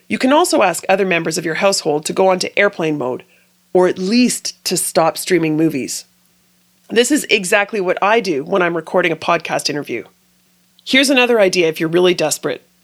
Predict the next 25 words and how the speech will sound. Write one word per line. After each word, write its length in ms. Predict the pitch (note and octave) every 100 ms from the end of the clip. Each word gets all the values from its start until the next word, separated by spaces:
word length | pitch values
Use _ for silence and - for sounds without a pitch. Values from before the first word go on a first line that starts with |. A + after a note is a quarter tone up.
| _ _
I 120 | B3+
was 240 | C4+ C#4+
just 240 | - A#3 A#3
talking 280 | G#3+ G3+ G#3+
to 80 | G#3
my 120 | F#3
neighbor, 400 | F3+ D#3+ A#2+ - - - _
who 120 | - A3+
shared 360 | - G#3+ G#3+
her 300 | F#3 G#3 G3+ -
ingenious 880 | A3+ A3 G3 D#3+ F#3+ A#3+ B3+ G3 C3+
solution 600 | - G3+ G3 G3+ E3 D3 - _
to 80 | -
dropping 360 | F#3 F#3 F3+ F3+
calls 360 | - D#3 C3
due 120 | -
to 100 | F3+
her 120 | F3 F3
unstable 460 | F3 E3 F3+ D#3+
Wi-Fi. 560 | D#3+ D3+ C#3+ - A#2+ F#2 _ _ _ _
So 120 | -
she 200 | A#3+ G4+
has 160 | G#4+ -
four 200 | A3+ A3
people, 520 | F#3+ - C3 -